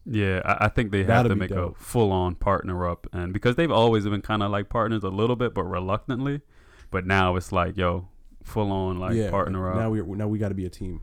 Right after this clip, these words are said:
Speaker 2: for sure.
Speaker 1: Um, and where's Silver at still? Like, no one has found him. He just packed up and dipped, and there's no A P B out on him. Like, where did he go? So I,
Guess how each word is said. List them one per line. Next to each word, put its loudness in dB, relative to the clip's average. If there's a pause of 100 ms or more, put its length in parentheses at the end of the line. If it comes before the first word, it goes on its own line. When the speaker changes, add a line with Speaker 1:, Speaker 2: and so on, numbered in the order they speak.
Speaker 2:
for -12
sure. -10
Speaker 1:
Um, -2 (840)
and 0 (100)
where's 0
Silver 0
at -8
still? -8
Like, -6
no 4
one 6
has 0
found -2
him. -10
He -4
just -6
packed -2
up -4
and -6
dipped, -2 (480)
and -2
there's -2
no 0
A 0
P -8
B -4
out 2
on 0
him. -4
Like, -4
where 0
did -4
he -4
go? -2
So -4 (380)
I, -2